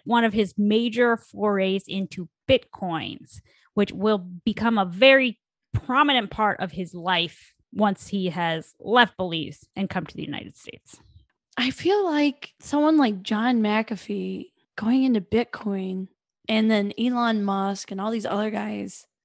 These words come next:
Speaker 2: it's like, do we all see a pattern here? <laughs>
Speaker 1: Yeah, I definitely do. It makes me nervous about the product itself. If people like that are supporting it and investing in it.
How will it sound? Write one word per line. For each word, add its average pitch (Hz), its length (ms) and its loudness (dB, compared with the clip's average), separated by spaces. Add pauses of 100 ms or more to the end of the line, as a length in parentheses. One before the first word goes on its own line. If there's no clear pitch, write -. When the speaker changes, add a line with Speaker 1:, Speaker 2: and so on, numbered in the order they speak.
(300)
Speaker 2:
it's - 160 -10
like, - 500 -6 (240)
do 226 80 -4
we 226 100 4
all 285 220 4
see 262 280 -2
a 208 60 -2
pattern 220 500 -6
here? 285 380 -2
<laughs> 131 100 0 (540)
Speaker 1:
Yeah, 175 380 0
I 190 220 4
definitely 180 580 0
do. 170 300 -6
It 320 120 -6
makes 359 320 -8
me 247 360 6
nervous 220 480 2
about 196 400 2
the - 80 -10 (100)
product 196 480 0
itself. 165 680 -10
If 190 280 -10
people 214 340 -4
like 180 280 -4
that - 380 -4
are 170 600 -2
supporting 196 720 -6
it 185 360 -4
and 185 160 -6
investing 180 600 -6
in 180 100 -4
it. 180 220 -4